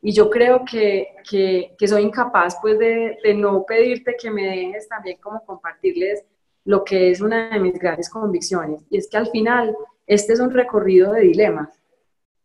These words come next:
es un recorrido difícil, es un recorrido en el que yo diría que si no todos los días,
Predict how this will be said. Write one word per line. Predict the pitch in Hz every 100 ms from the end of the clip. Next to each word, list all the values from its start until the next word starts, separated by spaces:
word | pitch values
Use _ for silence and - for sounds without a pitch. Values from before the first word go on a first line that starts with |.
| -
es | 190
un | 208
recorrido | 254 254 196 170
difícil, | 233 - 254 311 175 - - - _ - - - -
es | 208
un | 226
recorrido | 277 269 226 202
en | 220
el | 247
que | - 208 196 185 175 180 - _ _ - _ _ _ _
yo | - 196
diría | 196 247 240
que | 240
si | 214
no | 196 185 180
todos | 226
los | 233 196 196
días, | 190 185 208